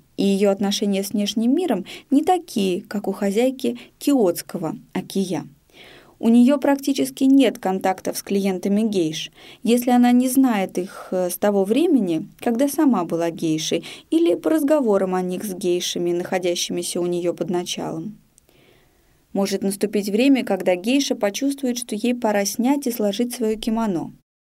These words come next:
Она может сохранить свое членство в коллективе, с которым прожила долгие годы и в котором все ее хорошо знают,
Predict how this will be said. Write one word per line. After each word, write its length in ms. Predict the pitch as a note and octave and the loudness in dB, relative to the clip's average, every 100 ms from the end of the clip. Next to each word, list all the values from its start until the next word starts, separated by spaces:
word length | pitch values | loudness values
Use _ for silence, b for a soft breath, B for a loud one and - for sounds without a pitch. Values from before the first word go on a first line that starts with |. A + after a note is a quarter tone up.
| _ _ _ _ | _ _ _ _
Она 300 | A3 A#3+ B3 | 4 6 6
может 460 | B3 C#4 E4+ F4 D#4+ | 6 6 6 2 -2
сохранить 560 | C#4 C4+ B3 B3+ C#4+ | -2 2 4 4 2
свое 200 | - A#3+ | 2 0
членство 460 | A#3 - A#3+ A#3+ G#3 | 0 -2 -2 -2 -6
в 60 | |
коллективе, 760 | - G3 G3 - D#4 D#4 F#3 - B B B | -2 -2 -2 -2 0 2 0 -4 B B B
с 80 | - | -2
которым 360 | B3 C4 C#4 | 0 4 2
прожила 420 | B3+ B3 B3+ C4 | 4 2 2 2
долгие 380 | A#3+ B3 A#3 A3 | 2 2 2 -2
годы 540 | G#3 C4+ D#4 G3+ F#3 B B - | -2 2 2 2 0 B B -4
и 80 | A#3+ | -2
в 60 | |
котором 440 | B3+ B3+ C4 B3 A#3+ | 0 4 4 4 0
все 300 | - D#4+ E4 | 0 0 2
ее 160 | C#4 | 2
хорошо 440 | C4 A#3 A3 - A#3+ | 0 -2 0 0 0
знают, 580 | G#3+ G#3+ F#3 E3 - | 0 0 0 -2 -8